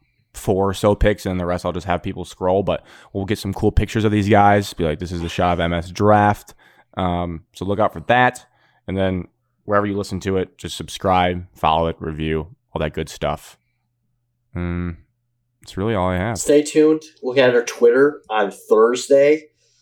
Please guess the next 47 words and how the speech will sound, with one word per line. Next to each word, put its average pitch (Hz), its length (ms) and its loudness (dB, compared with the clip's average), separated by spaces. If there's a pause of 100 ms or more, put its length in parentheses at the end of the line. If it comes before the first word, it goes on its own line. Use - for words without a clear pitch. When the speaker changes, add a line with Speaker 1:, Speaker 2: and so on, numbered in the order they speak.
(340)
Speaker 2:
Um, 101 560 0
you 107 80 -8
might 107 180 0
wanna 107 180 -2
check - 220 0
Speaker 1:
Great 110 120 0
Speaker 2:
us - 60 -6
Speaker 1:
plan, 110 120 2
Speaker 2:
out. 131 260 6
Speaker 1:
man. - 140 -8
Speaker 2:
We'll 117 100 -10
probably 123 400 0
be 120 40 -8
doing 127 220 4
a 104 40 2
live 110 360 4
stream, 175 380 -2
Draft 120 440 2
Live. 120 400 4
Come 123 180 0
watch 117 280 0
with 117 280 -2
us. - 520 -4 (240)
Um, 113 180 -2
reactions. 113 600 -2
Speaker 1:
Yep. - 60 -12
Speaker 2:
Fill 113 160 2
up 110 100 -2
our 104 520 -2
Twitter. 123 320 2
Fill 123 220 0
up 113 100 0
our 107 100 0
D 110 240 -8
Ms. 113 520 -10 (400)
Fill 110 160 2
up 110 100 -2
the - 80 -8
chat. - 600 -4 (360)
We'll - 120 -6
probably 117 260 2
be 117 200 -10
live 107 360 -2
on 110 200 -4
our 107 140 -4
YouTube 110 600 -8
channel. - 520 -14